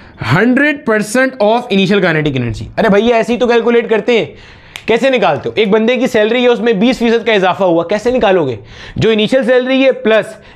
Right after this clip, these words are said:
बीस फीसद of the initial salary, ऐसे ही होगा।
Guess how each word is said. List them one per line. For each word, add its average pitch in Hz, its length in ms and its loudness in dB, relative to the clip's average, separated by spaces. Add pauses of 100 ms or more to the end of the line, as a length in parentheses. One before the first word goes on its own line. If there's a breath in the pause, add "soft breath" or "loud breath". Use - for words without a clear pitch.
बीस 226 380 2
फीसद 247 460 2
of 190 100 2
the 185 180 2
initial 170 340 0
salary, 269 340 0 (180)
ऐसे 147 160 0
ही 254 60 2
होगा। 214 220 2